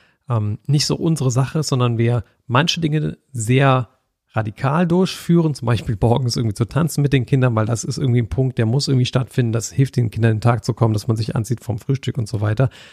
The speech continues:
aber dass wir sonst eher so mit so einem flexiblen Flow unterwegs sind, den wir in einem Kanban-Board organisiert haben, also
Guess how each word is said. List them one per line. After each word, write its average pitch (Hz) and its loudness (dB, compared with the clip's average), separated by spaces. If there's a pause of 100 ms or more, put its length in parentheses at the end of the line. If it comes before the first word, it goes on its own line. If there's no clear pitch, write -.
(100)
aber - -8
dass 123 2
wir 127 4
sonst 110 2
eher 123 2
so 113 2
mit 113 0
so - -4
einem 107 0
flexiblen 135 2
Flow 165 2
unterwegs 139 0
sind, 131 2 (400)
den 113 2
wir 120 4
in 113 2
einem 117 0 (380)
Kanban-Board 110 0 (220)
organisiert 110 2
haben, 120 0 (500)
also 113 2